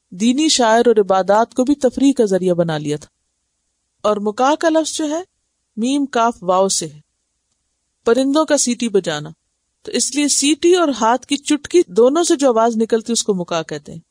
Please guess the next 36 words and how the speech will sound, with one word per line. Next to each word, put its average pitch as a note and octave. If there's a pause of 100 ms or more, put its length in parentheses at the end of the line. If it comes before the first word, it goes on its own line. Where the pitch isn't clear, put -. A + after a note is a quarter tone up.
(960)
हाथ A3
की A#3+
चुटकी A#3
यानी F#3
दो G#3+
उंगलियों A3
को A3
आपस G3
में G#3 (560)
जब F3+
रगड़ F#3+
के G3 (800)
आवाज F#3
निकाली F3+
जाती F3
है A#3+
तो G#3 (500)
उसके B3
लिए A3
भी G3+
मुका F3
का E3
लफ्ज D#3+
आता D3
है। D#3 (840)
और G#3+
तस्दिया C#4+
दोनों C#4
हाथों A3
से A#3
ताली G3
बजाने E3
के E3
लिए D#3+
आता -
है। E3